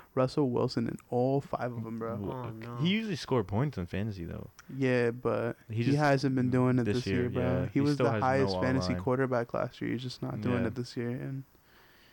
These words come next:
Speaker 1: you gotta feel for my man. So, yo, Patty, if you're watching this, bro, trade
Speaker 2: It's,
Speaker 1: for someone, bro.
Speaker 2: it's just crazy. Seattle once was, like, the most dominant team in the N F L.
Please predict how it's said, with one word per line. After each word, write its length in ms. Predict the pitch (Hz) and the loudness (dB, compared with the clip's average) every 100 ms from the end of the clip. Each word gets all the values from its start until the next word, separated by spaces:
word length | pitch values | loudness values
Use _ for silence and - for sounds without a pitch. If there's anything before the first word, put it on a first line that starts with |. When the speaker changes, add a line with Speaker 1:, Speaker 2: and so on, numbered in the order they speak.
| - - _ _ | -20 -20 _ _
Speaker 1:
you 80 | 147 | 0
gotta 140 | 139 | 2
feel 200 | - 135 | 2 2
for 120 | 135 | 2
my 200 | 127 120 | 0 0
man. 320 | 120 117 131 131 - | -2 -4 -6 -10 -20
So, 320 | - 123 123 - - - - | -8 -6 -6 -8 -20 -18 -10
yo, 80 | 127 | -4
Patty, 340 | - 131 123 | -2 -2 -4
if 140 | 127 | -6
you're 100 | 135 135 | -2 0
watching 320 | 135 135 131 | 0 -2 -6
this, 160 | 135 | -6
bro, 340 | - 135 131 139 - 160 156 | -6 -6 -4 -8 -14 -18 -14
trade 240 | - 151 160 | -2 0 2
Speaker 2:
It's, 80 | |
Speaker 1:
for 100 | 147 131 | 0 0
someone, 340 | 131 127 127 | 0 0 0
bro. 120 | 131 | 0
Speaker 2:
it's 120 | 135 | -2
just 180 | 143 175 | -6 -8
crazy. 540 | - 95 104 120 143 139 - - - - | -8 -4 -4 -6 -10 -12 -20 -20 -20 -20
Seattle 400 | - 117 139 127 | -6 -2 0 0
once 380 | 113 117 113 - | -2 -2 -6 -4
was, 300 | 98 98 98 | -4 -4 -8
like, 160 | 90 - | -8 -6
the 80 | 87 | -6
most 500 | 87 90 95 95 - | -4 -2 -4 -6 -6
dominant 420 | 78 90 92 71 | -6 -4 -6 -8
team 180 | - 90 | -10 -10
in 100 | 85 | -8
the 100 | 85 | -10
N 180 | - - | -12 -14
F 140 | - | -16
L. 120 | - | -16